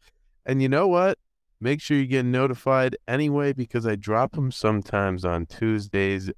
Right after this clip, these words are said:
and Thursdays too, as little add-ins and bonuses for my Financial Freedom Fast fam, my peeps, my peep-, peeps out there.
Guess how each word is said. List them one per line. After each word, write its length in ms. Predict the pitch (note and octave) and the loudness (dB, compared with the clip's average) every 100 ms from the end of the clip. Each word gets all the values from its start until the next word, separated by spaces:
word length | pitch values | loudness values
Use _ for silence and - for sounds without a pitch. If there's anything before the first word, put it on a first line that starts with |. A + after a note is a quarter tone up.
| - | -6
and 220 | F2+ E2+ - | -4 -4 -6
Thursdays 720 | G2+ G2+ G2 F2 G2+ F#2 F2+ - | -2 0 0 0 0 0 -2 -8
too, 400 | - E3+ D#3+ D3+ _ _ _ - | 0 2 2 -2 _ _ _ -2
as 240 | A#2+ A2 | 0 2
little 320 | A2+ A2 G#2+ - | 2 2 2 0
add-ins 640 | F#2 F#2+ F#2 F#2+ F#2 F#2 | -2 -2 -2 -2 -4 -2
and 220 | F#2+ F2+ | -4 -2
bonuses 640 | F#2 F#2 F#2 - F2+ F2 - _ _ _ - | -2 0 -2 -4 -4 -6 -10 _ _ _ -2
for 200 | D3 C#3+ | 2 2
my 240 | B2+ G#2+ | 2 2
Financial 600 | - A2 G2 G2 F#2 E2+ | 0 -2 0 -2 -4 -6
Freedom 300 | D2+ F2+ F2 | -2 -2 -2
Fast 340 | F2 F#2 F2 - | -2 0 0 0
fam, 240 | F#2+ F#2 | 0 2
my 200 | F#2+ G#2 | 2 0
peeps, 500 | - - G2 F2+ - | -2 -2 -2 -2 -4
my 220 | G#2 G#2 | 0 0
peep-, 300 | - - D3+ _ _ - | 0 -4 -6 _ _ -8
peeps 400 | A2+ G#2+ F#2+ G#2 | -2 -2 -2 -4
out 280 | G2+ F#2 F#2 - | -2 0 -2 -4
there. 220 | F2+ | -4